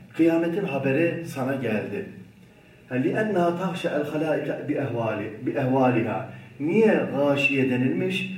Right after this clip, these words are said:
Gâşiye bir şeyin üstünü örtmek, perdelemek manasına geliyor. Dehşet ve korkusundan dolayı, korkutucu halinden dolayı bütün mahlukatın üstünü kuşattığı için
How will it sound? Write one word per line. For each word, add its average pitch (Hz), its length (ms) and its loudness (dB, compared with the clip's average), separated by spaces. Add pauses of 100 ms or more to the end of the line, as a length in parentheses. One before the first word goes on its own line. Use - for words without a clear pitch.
(220)
Gâşiye 185 500 2
bir - 60 -4
şeyin 165 320 0
üstünü 156 300 -4
örtmek, 127 480 -2
perdelemek 127 580 2
manasına 117 560 -2
geliyor. 151 400 4 (440)
Dehşet 208 460 0
ve 160 40 -2 (140)
korkusundan 151 760 -2
dolayı, 117 500 0
korkutucu 131 800 -6
halinden 131 640 4
dolayı 117 460 0 (340)
bütün 196 300 -4
mahlukatın 143 640 -2
üstünü 135 440 -6
kuşattığı 135 480 -4
için 175 520 0